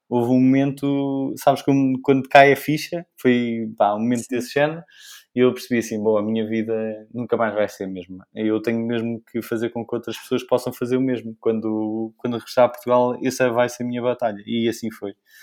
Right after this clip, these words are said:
Speaker 1: Durante cinco anos foi, foi a minha batalha.
Speaker 2: Foi, é, eu já tinha, ou seja, já tinha,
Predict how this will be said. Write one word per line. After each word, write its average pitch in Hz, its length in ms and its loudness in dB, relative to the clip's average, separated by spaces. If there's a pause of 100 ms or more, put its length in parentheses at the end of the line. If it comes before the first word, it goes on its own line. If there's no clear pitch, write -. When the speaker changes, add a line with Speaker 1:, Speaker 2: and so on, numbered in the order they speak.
(280)
Speaker 1:
Durante 117 280 0
cinco 123 240 -2
anos 123 140 -4
foi, 127 320 0
foi 127 160 -4
a 120 40 -2
minha 117 180 -2
batalha. 101 380 -4 (1400)
Speaker 2:
Foi, 294 200 -6 (200)
é, 254 280 2
eu 277 200 4
já 285 160 4
tinha, 294 240 6 (180)
ou 269 80 2
seja, 262 240 0
já 254 140 0
tinha, 254 560 2